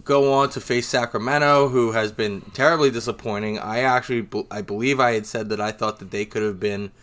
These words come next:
fighting for an eight seed in the West, and it's early, but, uh, well under five hundred at this point, not looking great. This was another game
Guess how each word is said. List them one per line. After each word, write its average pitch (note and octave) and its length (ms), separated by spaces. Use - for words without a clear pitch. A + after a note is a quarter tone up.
fighting B2+ 300
for A#2 160
an A2 100
eight G#2+ 160
seed A#2 240
in G#2+ 140
the G2+ 80
West, G#2 280
and A2 80
it's G#2+ 120
early, D3 340
but, A2+ 340
uh, G#2+ 400
well A#2+ 280
under A#2+ 220
five G#2+ 300
hundred G#2+ 280
at G2+ 100
this G2+ 160
point, G#2 240
not G2+ 200
looking G#2 280
great. G2 300
This C3+ 180
was F3 160
another D3 360
game C3 520